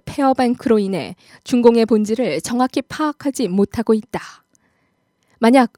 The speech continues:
오바마마저도 중공의 본질을 정확히 파악하지 못하고 나르본의 눈을 도려낸다면 노스트라다무스의 예언대로 세계 종말이 현실화될지도 모른다. 그렇게 된다면 미국의 희망은 사라질 것이며 또 사람들은 공산 악령이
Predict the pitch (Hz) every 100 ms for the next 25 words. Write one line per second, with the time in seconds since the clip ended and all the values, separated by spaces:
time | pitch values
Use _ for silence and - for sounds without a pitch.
0 | - 247 262 269 269 247 226 214 190 170
1 | - 240 240 220 226 208 208 202 196 -
2 | 214 190 240 - 269 247 - 247 220 190
3 | 180 - - 147 - _ _ _ 208 214
4 | 208 202 196 190 233 151 185 226 240 240
5 | 226 226 240 190 - _ _ _ - 247
6 | - - 262 247 233 233 247 220 190 208
7 | 202 190 190 190 113 113 - 233 214 202
8 | 196 185 226 139 196 254 247 - 240 233
9 | 226 - 247 214 185 170 156 - _ _
10 | _ _ _ _ _ _ - 247 - 262
11 | 240 247 277 240 - 233 247 269 302 -
12 | 311 294 285 - 196 254 247 240 233 196
13 | - 180 - 190 _ _ _ _ - 208
14 | - 208 202 240 208 - 247 240 254 254
15 | 220 226 233 247 196 151